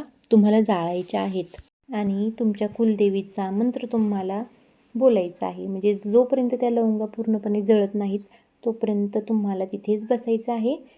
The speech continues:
आणि तुमच्या कुलदेवीचा मंत्र तुम्हाला बोलायचा आहे. तर काहींना वाटेल, "भीमसेनी कापूर थोडासा महाग आहे,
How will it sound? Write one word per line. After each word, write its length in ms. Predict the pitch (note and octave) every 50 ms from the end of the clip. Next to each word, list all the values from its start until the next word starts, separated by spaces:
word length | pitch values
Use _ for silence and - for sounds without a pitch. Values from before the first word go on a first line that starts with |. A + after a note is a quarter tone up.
| _ _ _ -
आणि 180 | G3 F#3+ G3
तुमच्या 340 | G3 F#3+ G3+ G3 G3 - G3
कुलदेवीचा 560 | G3+ - G#3+ G3 F#3+ F#3 F#3 F#3 F#3 - G3
मंत्र 320 | F#3 F#3+ G3 G#3 G#3 G#3+ A3 G#3+
तुम्हाला 340 | G#3+ G#3 G3+ G3 F#3+ G3 G3+
बोलायचा 520 | G3+ A#3 A#3 G#3 F#3 E3+ E3+ E3+ - F#3+ F3+
आहे. 200 | F3 E3 - - - - _ _ _ _ _ _ _ _ -
तर 100 | B3 A#3
काहींना 420 | A3+ A#3+ A#3+ A#3 A3+ A#3 A3+ A3+
वाटेल, 420 | A3+ A3 G#3+ A3 - A3 A3 A3 G3+
"भीमसेनी 460 | G3+ G#3 A3 G#3 G#3 - G#3+ G#3 G#3
कापूर 520 | G3+ G#3 G3+ G3 G3 - G3+ G3+ G3 G3 F#3 F#3+ -
थोडासा 360 | - G#3 F#3+ G3 G3 - G#3
महाग 380 | G3+ G3+ G3 F3+ F#3+ F#3+ F3+ F#3
आहे, 440 | F#3 F#3 F#3 F3+ F3+ F#3 F#3 F3+